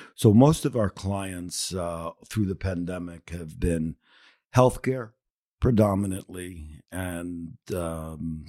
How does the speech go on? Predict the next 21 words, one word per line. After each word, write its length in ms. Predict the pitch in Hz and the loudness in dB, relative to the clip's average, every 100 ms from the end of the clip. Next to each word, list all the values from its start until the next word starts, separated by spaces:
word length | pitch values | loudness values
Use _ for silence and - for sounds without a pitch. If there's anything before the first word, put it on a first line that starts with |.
| - | -2
private 440 | 107 104 98 92 | 2 2 2 -2
schools, 600 | - - 110 107 110 - | -2 0 0 -2 -6 -8
charter 340 | - 101 95 90 | -4 -4 -4 -6
schools, 600 | - 101 92 92 85 87 | -8 -4 -4 -4 -6 -8
universities, 1000 | 92 82 95 90 101 87 85 76 - - - - - | -8 -6 -8 -8 -12 -12 -12 -10 -10 -12 -20 -20 -8
are 140 | 85 | -4
there. 300 | 80 92 95 - | -2 -2 -2 -4
That 220 | 104 107 | -8 -4
activity 720 | 104 - 120 98 95 95 90 _ - - | -6 0 0 0 0 -2 -4 _ -20 -10
is 140 | 101 - | 0 2
starting 400 | - 147 147 127 | 4 4 6 4
to 100 | 101 | 6
pick 320 | - 98 - | 6 6 2
up 240 | 95 92 | -6 -6
because 340 | 98 87 95 85 | -10 -8 -8 -10
it 80 | 95 | -12
went 200 | 101 98 | -12 -8
very 200 | 98 87 | -6 -6
quiet 520 | - 95 87 82 - _ _ | -4 -2 -2 -6 -12 _ _
through 340 | - 87 71 65 _ | -14 -6 -6 -6 _
covid. 640 | - 90 85 87 71 65 | -8 -4 -4 -6 -8 -10